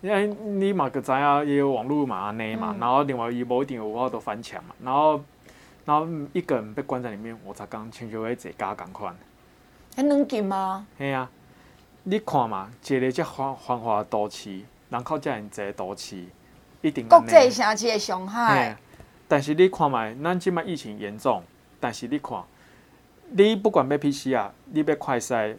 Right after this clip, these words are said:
Speaker 1: 要食药啊，只要稍微付出一点时间跟还是代价，你还是一定会得得到。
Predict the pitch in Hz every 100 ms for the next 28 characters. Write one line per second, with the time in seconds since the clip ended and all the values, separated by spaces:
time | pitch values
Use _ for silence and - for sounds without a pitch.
0 | 131 135 131 110 92 92 95 104 90 92
1 | - _ _ - - - 226 160 - 139
2 | 123 156 143 - 156 151 127 120 120 175
3 | 139 143 135 110 - - - - 123 104
4 | 127 127 80 - 110 - - 117 113 107
5 | 113 107 113 135 113 120 113 101 101 98
6 | 123 92